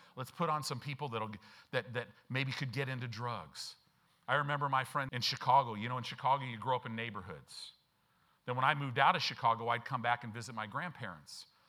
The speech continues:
I remember in eighth grade, he smoked his first joint, right? Tried to get me to smoke it.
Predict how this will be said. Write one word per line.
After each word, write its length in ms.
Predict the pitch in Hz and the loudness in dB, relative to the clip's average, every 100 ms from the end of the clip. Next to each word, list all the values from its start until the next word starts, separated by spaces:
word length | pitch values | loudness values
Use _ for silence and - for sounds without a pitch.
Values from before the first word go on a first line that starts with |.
| _ - | _ -4
I 60 | 127 | 0
remember 280 | 143 143 123 | 0 0 0
in 60 | |
eighth 320 | 120 156 - - | -2 -4 -8 -4
grade, 340 | 139 113 92 | -2 -2 -4
he 140 | 117 | -8
smoked 380 | 104 - 123 110 | -8 -6 -6 -6
his 120 | - | -10
first 340 | - 143 135 123 | -4 -2 -2 -6
joint, 340 | 107 98 76 - _ _ _ _ _ _ _ _ _ _ _ _ | -8 -8 -10 -16 _ _ _ _ _ _ _ _ _ _ _ _
right? 280 | 95 107 160 - _ _ _ _ _ _ _ _ _ _ _ _ | -2 -2 -2 -10 _ _ _ _ _ _ _ _ _ _ _ _
Tried 240 | - 135 | 0 2
to 40 | 131 | 2
get 160 | 143 | -2
me 120 | 135 135 | -2 -2
to 80 | |
smoke 340 | 117 - 127 123 | -2 0 0 -2
it. 140 | 131 | -10